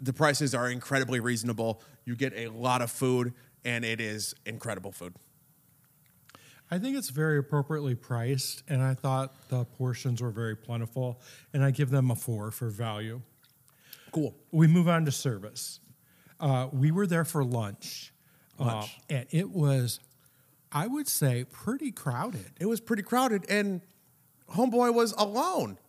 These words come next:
Speaker 2: Yeah.
Speaker 1: He was the only server at every damn table,
Speaker 2: Uh,
Speaker 1: smiling and crushing.
Speaker 2: Well, see, that, this is m-, where I co-, uh, where I come with my, uh, notes.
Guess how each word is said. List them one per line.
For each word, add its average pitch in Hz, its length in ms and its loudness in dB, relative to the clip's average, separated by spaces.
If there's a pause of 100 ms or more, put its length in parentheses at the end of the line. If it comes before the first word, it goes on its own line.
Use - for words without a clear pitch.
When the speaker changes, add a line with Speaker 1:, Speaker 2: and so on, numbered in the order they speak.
(280)
Speaker 2:
Yeah. 151 200 -2
Speaker 1:
He 277 100 6
was 165 160 2
the 139 160 -2
only 277 300 4
server 202 340 4
at 151 180 2
every 214 320 2
damn 202 280 2
table, 170 360 0 (120)
Speaker 2:
Uh, 180 60 -8
Speaker 1:
smiling 196 800 2
and 113 260 -6
crushing. 131 720 0 (100)
Speaker 2:
Well, 147 180 2
see, 175 220 0
that, 170 340 -2
this 180 220 -2
is 170 160 -2
m-, 165 220 0
where 143 260 2
I 135 80 2
co-, - 240 -10 (100)
uh, 143 80 0
where 135 280 0
I 131 80 0
come 143 240 -2
with 123 180 -2
my, 131 420 0
uh, 113 220 -12
notes. 120 500 -6